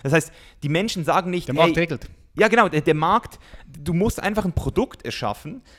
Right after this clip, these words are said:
Speaker 1: das so geil ist, dass einfach niemand mehr den alten Scheiß will.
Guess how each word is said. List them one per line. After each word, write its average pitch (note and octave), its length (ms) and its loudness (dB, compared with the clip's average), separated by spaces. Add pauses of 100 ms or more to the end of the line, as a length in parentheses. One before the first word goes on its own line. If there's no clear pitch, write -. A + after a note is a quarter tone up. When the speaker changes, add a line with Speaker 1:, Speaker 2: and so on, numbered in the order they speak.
(120)
Speaker 1:
das - 300 -6
so A#3+ 400 -2
geil G3+ 360 -2
ist, - 520 -6 (260)
dass - 140 -8
einfach F3 260 -10
niemand F#3+ 360 -4
mehr E3 180 -6 (520)
den D3+ 200 -4
alten D3+ 240 -2
Scheiß C3 420 -2
will. F3+ 280 2